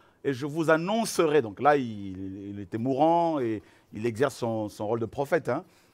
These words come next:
Et il dit, « Ce qui arrivera dans les derniers jours. »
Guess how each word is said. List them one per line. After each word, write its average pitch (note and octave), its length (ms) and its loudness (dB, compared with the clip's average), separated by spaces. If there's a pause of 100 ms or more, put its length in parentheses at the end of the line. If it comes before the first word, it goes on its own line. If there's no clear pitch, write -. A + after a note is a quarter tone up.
Et A#2 100 0
il A#2+ 100 -2
dit, « E3 220 -6
Ce - 120 -4
qui F3 160 4
arrivera D#3+ 400 6
dans G3+ 340 6
les F#3 200 2
derniers F3+ 400 2
jours. » C#3+ 400 -4